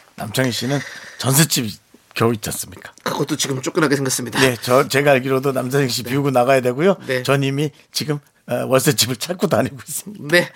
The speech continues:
Speaker 1: 예.
Speaker 2: 자, 노래 들을게요.
Speaker 1: 하지만
Speaker 2: 아, 눈물
Speaker 1: 여러분들과
Speaker 2: 나.
Speaker 1: 같은 상황이라는 거 우리는 하나!
Speaker 2: 자, 오팔팔칠님께서 신청해 주신 노래 십 센치의 입김, 그리고 긱스의 오피셜 린 미싱 유까지 함께 들을게요.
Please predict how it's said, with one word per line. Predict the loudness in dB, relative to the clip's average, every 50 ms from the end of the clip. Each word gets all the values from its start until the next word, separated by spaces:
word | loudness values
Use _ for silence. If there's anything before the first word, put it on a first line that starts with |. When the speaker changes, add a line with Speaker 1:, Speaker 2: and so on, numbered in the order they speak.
| -16 -20 -16 -12 -10
Speaker 1:
예. | -10 -6 0
Speaker 2:
자, | 0 2 4 6
노래 | 8 8 8
들을게요. | 8 6 4 6 6 6 6 6
Speaker 1:
하지만 | 6 4 4 6 6
Speaker 2:
아, | 6
눈물 | 6 6
Speaker 1:
여러분들과 | 6 6 6 4 4 4 4 4
Speaker 2:
나. | 2
Speaker 1:
같은 | 2 0 0 0 2 2 4
상황이라는 | 4 4 4 4 4 4 4 4 4 4 6
거 | 6 6 8 8 6 2 -2 -8 -18 -2 0
우리는 | 2 4 6 6 6 6 4 4 0 -4 -10 -6 0
하나! | 2 4 6 6 6 6 4 2 0 -4 -8 -14 -20 -20 -20 -20 -20 -20 -20 -20 -20 -10 -2
Speaker 2:
자, | 0 2 4 4 4 6
오팔팔칠님께서 | 6 4 4 4 4 4 4 6 6 6 6 6 4 4 4 4 4 4 6 6 6 6 6 4
신청해 | 4 4 4 6 6 6 6
주신 | 4 2 2 2
노래 | 4 6 6 6 4 2 0 0 -2 -2 -2 -4 -4
십 | -2 -2 -2 0
센치의 | 0 0 0 2 2 4 4 6 6 4 2
입김, | 0 -4 _ _ 0 2 2 2 2
그리고 | 0 -2 2 2 2 2
긱스의 | 2 -2 -6 -4 -4 0 4 4 6 6 6 4 2 0 -6 _ _ _ _ _
오피셜 | 4 4 4 4 4 4 6 6 6
린 | 4 2
미싱 | 2 2 2 2 2 0 0
유까지 | 2 4 4 6 6 4 2 2
함께 | -2 -6 -2 0 0 0
들을게요. | 0 -2 0 2 2 2 2